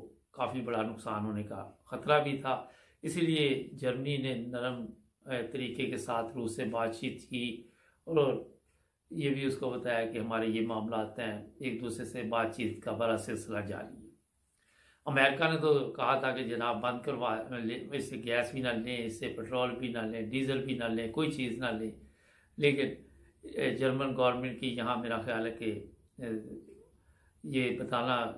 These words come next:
ए, मैं ज़रूरी समझूँगा कि अक्लमंदी है कि उसने यहाँ पे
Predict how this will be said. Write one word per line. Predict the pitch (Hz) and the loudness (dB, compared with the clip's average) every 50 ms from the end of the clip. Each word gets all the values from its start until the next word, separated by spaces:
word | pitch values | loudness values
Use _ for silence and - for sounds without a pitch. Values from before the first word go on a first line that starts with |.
| - - - | -10 -10 -6
ए, | - 135 120 | -4 -2 -2
मैं | 113 113 120 117 110 | -2 -2 -2 -2 -2
ज़रूरी | 117 113 120 131 143 143 | 0 0 2 2 2 2
समझूँगा | 139 131 127 127 127 131 127 123 123 | 2 0 -2 -2 -2 -2 0 0 -2
कि | 117 117 | 0 -2
अक्लमंदी | 117 113 147 151 151 147 131 123 120 131 131 123 | -2 2 2 4 4 4 2 0 0 0 0 0
है | 117 113 - - - _ _ _ _ _ _ _ _ - | 0 -4 -8 -12 -18 _ _ _ _ _ _ _ _ 2
कि | 160 147 | 2 4
उसने | 156 156 - - 175 165 151 127 117 113 117 - - - - - _ _ - | 4 2 0 0 2 2 2 4 2 2 0 -2 -6 -10 -16 -20 _ _ -10
यहाँ | - 143 143 135 120 131 135 131 | -8 -4 -2 0 2 2 2 0
पे | - 139 127 123 | 0 0 0 0